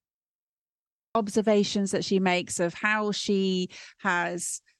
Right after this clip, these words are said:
changed the way that she leads, the, the different tasks or the way that, that they adopt different ways of working in her own team. And it's, it's just incredible just how much softness and,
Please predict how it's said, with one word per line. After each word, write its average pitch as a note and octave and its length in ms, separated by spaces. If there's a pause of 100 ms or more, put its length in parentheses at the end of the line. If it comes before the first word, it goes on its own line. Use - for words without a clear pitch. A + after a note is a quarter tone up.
(240)
changed G#3+ 440
the F#3 100
way F3 260
that E3 160
she F3 320
leads, F3 300
the, E3+ 100
the F3 160
different F3+ 580 (200)
tasks F3+ 580
or F3 240
the F#3+ 100
way G3 220
that, F3+ 220
that - 180
they F3 320
adopt - 500
different E3+ 480
ways E3+ 300
of D#3+ 160
working F3 480
in E3 180
her E3+ 300
own F3+ 260
team. - 400 (640)
And A3 380 (540)
it's, - 500 (240)
it's A#3+ 160
just A#3+ 200
incredible A3 580
just F#3 400 (140)
how F#3 580
much F#3 340
softness - 840
and, F3 360